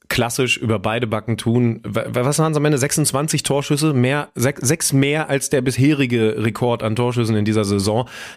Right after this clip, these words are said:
Das sagt schon viel aus. Und das ist ja nicht alles. Ich finde, ich finde, so wie es losgeht, wir, wir gucken uns die Aufstellung an. Das ist ja auch schon so viel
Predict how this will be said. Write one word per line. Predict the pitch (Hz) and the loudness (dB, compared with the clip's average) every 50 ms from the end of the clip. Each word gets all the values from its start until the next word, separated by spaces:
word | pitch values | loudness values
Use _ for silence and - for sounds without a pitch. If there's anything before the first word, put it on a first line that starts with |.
| - | -6
Das | - 127 127 - | -4 -4 -2 0
sagt | 135 123 147 147 - | 0 0 0 -2 -2
schon | - - 135 127 | -2 -2 -2 -2
viel | - - - 143 139 - | -2 -2 0 0 0 0
aus. | - 113 117 120 117 107 - | 0 0 2 2 0 0 0
Und | 120 117 | 0 0
das | 117 127 | 0 0
ist | 135 139 | 0 0
ja | 143 | 2
nicht | 135 131 120 131 123 | 2 0 0 -2 -4
alles. | 123 139 127 98 | -4 -4 -4 -4
Ich | 107 104 | -4 -2
finde, | - - 123 127 123 127 127 123 - - - - - - | 0 2 2 4 4 2 2 0 -6 -14 -16 -16 -8 -6
ich | - 120 | -6 -2
finde, | - - 131 123 127 123 120 117 113 - | 0 0 2 2 4 4 2 2 0 0
so | 120 113 123 127 123 | 0 2 2 2 2
wie | 127 131 123 | 2 2 2
es | 120 113 | 2 2
losgeht, | 123 120 135 139 - - 117 104 98 98 | 2 2 2 0 0 0 -2 -2 0 0
wir, | 110 113 110 107 107 - - - | -2 -2 -2 -4 -6 -10 -10 -10
wir | - - 101 - 117 117 - | -10 -10 -8 -6 -6 -4 -2
gucken | - 135 135 147 | -2 -2 0 0
uns | 127 | 0
die | - 143 131 | 0 0 2
Aufstellung | 120 127 135 - - 135 117 107 101 101 | 0 0 0 0 -2 -2 -2 -2 -2 -4
an. | 101 107 101 101 | -4 -4 -2 -2
Das | 101 113 110 - - | -2 -2 -2 -4 -4
ist | _ - - - | _ -2 0 0
ja | 147 139 - | 0 0 0
auch | 147 151 - | -2 -2 -2
schon | - - 143 135 123 | 0 0 2 2 2
so | 110 113 120 135 143 | 2 2 2 0 0
viel | - - 143 135 | 0 0 0 0